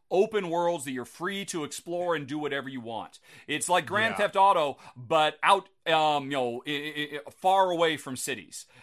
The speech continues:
Speaker 1: Uh, basically, I
Speaker 2: Right.
Speaker 1: think would be, uh, you know, kind of a, an elevator pitch for it. But,
Speaker 2: Yeah,
Speaker 1: um,
Speaker 2: and they're
Speaker 1: yeah.
Speaker 2: like, I think they're, like, in their seventh, uh, version of
Speaker 1: Something
Speaker 2: it now,
Speaker 1: like that,
Speaker 2: video
Speaker 1: yeah.
Speaker 2: game wise. But this will be the first video game, so we're gonna warp back in time to the nineteen eighties,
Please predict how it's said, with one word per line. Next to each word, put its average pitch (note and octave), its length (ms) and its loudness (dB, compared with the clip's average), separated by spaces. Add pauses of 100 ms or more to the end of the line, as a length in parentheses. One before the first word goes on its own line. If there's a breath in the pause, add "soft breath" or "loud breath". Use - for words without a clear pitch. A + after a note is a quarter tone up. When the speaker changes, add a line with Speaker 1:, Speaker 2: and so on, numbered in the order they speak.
(100)
Speaker 1:
Uh, A2+ 380 0
basically, C#3 420 -2
I A#2+ 60 4
Speaker 2:
Right. G2+ 60 0
Speaker 1:
think C#3 140 -6
would C3 100 -10
be, B2+ 360 -6
uh, A#2+ 200 -2
you C3 60 -12
know, A#2 160 -8
kind D#3+ 220 -6
of C3 40 -10
a, A2 320 -2
an A#2 140 -4
elevator B2 400 -4
pitch - 280 -10
for G#2 280 -10
it. - 160 -20 (640 soft breath)
But, C3 240 2
Speaker 2:
Yeah, B2 240 2
Speaker 1:
um, A2+ 100 -6
Speaker 2:
and D3+ 160 -2
they're F3 60 2
Speaker 1:
yeah. F3 80 2
Speaker 2:
like, D#3+ 260 -6
I C#3+ 140 -6 (340)
think F#3+ 180 -6
they're, F#3+ 160 0
like, D#3+ 200 -2
in D3+ 100 -8
their B2+ 140 -4
seventh, D3 560 -8
uh, C#3 180 -4
version C#3+ 380 -8
of C#3+ 40 -2
Speaker 1:
Something F#3+ 220 0
Speaker 2:
it D#3+ 60 -2
now, C#3+ 60 4
Speaker 1:
like C3 120 0
that, A2+ 120 0
Speaker 2:
video G#2+ 180 -2
Speaker 1:
yeah. G#2+ 100 2
Speaker 2:
game C3 140 -10
wise. C3 320 -10 (280 soft breath)
But C#3 160 -10
this C#3+ 240 -6
will F3+ 80 -6
be D3+ 120 -2
the C3+ 100 -6
first - 420 -4
video C#3 220 -6
game, A2+ 160 -8
so D3+ 160 -4
we're E3 140 -2
gonna F3+ 180 0
warp D#3 480 -2
back C#3 220 -6
in A#2 100 -12
time C3+ 320 -6
to B2 100 -20
the A#2+ 120 -12
nineteen B2+ 440 -10
eighties, A2+ 600 -10